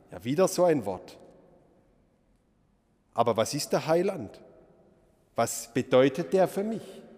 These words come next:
„Ja, der bringt mir Heil, der schenkt mir Gnade.“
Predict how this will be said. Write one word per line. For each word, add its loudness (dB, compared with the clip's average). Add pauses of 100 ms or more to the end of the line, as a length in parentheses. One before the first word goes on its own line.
(1600)
„Ja, 4
der 6
bringt -2
mir 4
Heil, 4
der 6
schenkt 2
mir 2
Gnade.“ 0